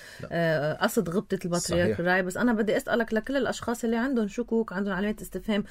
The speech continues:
Speaker 2: وبعد رح أسألك كتير بإطار
Speaker 1: نحن
Speaker 2: هالموضوع.
Speaker 1: جايين، جايين على الموضوع نحكي فيه، لأنه أصلًا الحلقة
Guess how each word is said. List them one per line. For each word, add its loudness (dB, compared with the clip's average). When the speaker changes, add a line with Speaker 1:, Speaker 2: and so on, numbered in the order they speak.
Speaker 2:
وبعد 4
رح 0
أسألك 0
كتير 0
بإطار -2
Speaker 1:
نحن 2
Speaker 2:
هالموضوع. 2
Speaker 1:
جايين، 4
جايين 2
على 4
الموضوع 0
نحكي -8
فيه، -6
لأنه -2
أصلًا -4
الحلقة -4